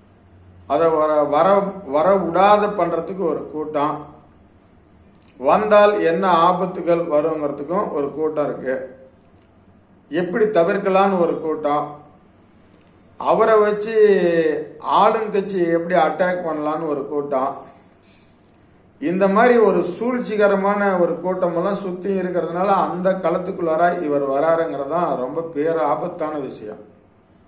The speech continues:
அரசியலுங்கிறது வந்து அவ்வளவு சாதாரணமானது அல்ல. வந்தவங்கெல்லாம் ஓடிட்டாங்க, கை சுடுது, கால் சுடுதுன்ட்டு. கடைசியா கமல்ஹாசன் வந்தாரு. அவரும் டி வி எல்லாம் உடைச்சு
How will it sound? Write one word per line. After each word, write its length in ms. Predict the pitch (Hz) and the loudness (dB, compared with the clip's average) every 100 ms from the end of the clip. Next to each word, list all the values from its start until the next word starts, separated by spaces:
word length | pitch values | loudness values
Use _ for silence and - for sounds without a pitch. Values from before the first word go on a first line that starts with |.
| _ _ _ _ _ _ _ _ _ _ _ _ _ _ _ _ - | _ _ _ _ _ _ _ _ _ _ _ _ _ _ _ _ -2
அரசியலுங்கிறது 760 | - 233 233 254 226 196 180 180 | 2 2 6 6 6 4 2 2
வந்து 160 | 180 | 2
அவ்வளவு 340 | 190 175 170 165 | 4 4 2 0
சாதாரணமானது 800 | 165 175 175 175 175 160 147 127 | 0 2 2 0 -2 -4 -4 -6
அல்ல. 420 | 131 135 139 - - - - _ _ - _ _ - 117 | -4 -2 -2 -2 -10 -20 -20 _ _ -20 _ _ -16 -10
வந்தவங்கெல்லாம் 720 | 143 180 185 170 165 175 170 | -6 -2 0 0 -2 -2 0
ஓடிட்டாங்க, 600 | 165 165 160 147 139 123 | 0 0 -2 -4 -4 -6
கை 220 | 143 156 | -6 -6
சுடுது, 400 | 156 139 143 147 | -8 -10 -10 -10
கால் 280 | 135 135 143 | -4 -2 -4
சுடுதுன்ட்டு. 680 | 147 131 127 120 - 151 - - - | -8 -10 -8 -10 -8 -8 -8 -12 -10
கடைசியா 840 | 131 156 147 170 175 160 139 123 107 - | -8 -6 -8 -4 0 2 2 0 -4 -10
கமல்ஹாசன் 720 | 127 151 - 147 135 139 123 | -8 -6 -4 -4 -6 -8 -10
வந்தாரு. 460 | 120 120 117 120 147 - - _ _ _ _ _ _ _ _ _ _ _ _ _ | -10 -8 -8 -8 -10 -14 -20 _ _ _ _ _ _ _ _ _ _ _ _ _
அவரும் 480 | 131 170 202 214 202 | 2 4 6 4 2
டி 80 | 196 | 2
வி 200 | 202 202 | 2 2
எல்லாம் 280 | 185 196 180 | 4 2 2
உடைச்சு 340 | 170 175 | 2 0